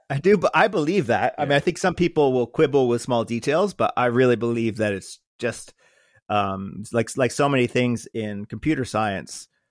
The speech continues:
Speaker 1: you see m-, almost all of the ingredients right from the beginning. It's just you had to wait for computers to get fast enough, and they got so much faster than anybody anticipated.
Speaker 2: Right. So, like, in the nineteen fifties, they're building the basic architecture of this idea, right? That you
Speaker 1: Yeah.
Speaker 2: could,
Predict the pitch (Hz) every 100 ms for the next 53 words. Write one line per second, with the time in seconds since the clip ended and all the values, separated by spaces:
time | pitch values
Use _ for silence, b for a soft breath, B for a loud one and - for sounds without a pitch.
0 | _ _ _ 110 117 - - 147 139 123
1 | 104 - 117 - 127 123 113 127 127 123
2 | 113 110 107 110 113 107 - - - _
3 | _ _ _ _ 104 123 - 117 101 98
4 | 101 117 101 92 - 92 101 113 107 92
5 | 101 - 107 92 87 - _ _ _ -
6 | 95 117 101 - 98 87 120 135 - 87
7 | - 104 117 123 - 139 139 120 123 110
8 | 110 113 95 101 90 - 117 110 104 98
9 | 95 90 92 87 - 71 - - _ _
10 | _ _ _ _ _ - 113 92 - 113
11 | 110 110 113 120 135 131 120 120 107 -
12 | 98 101 92 101 98 90 80 92 87 90
13 | - _ _ _ - 113 101 95 87 92
14 | 82 82 78 71 65 65 50 60 65 69
15 | 71 98 - 76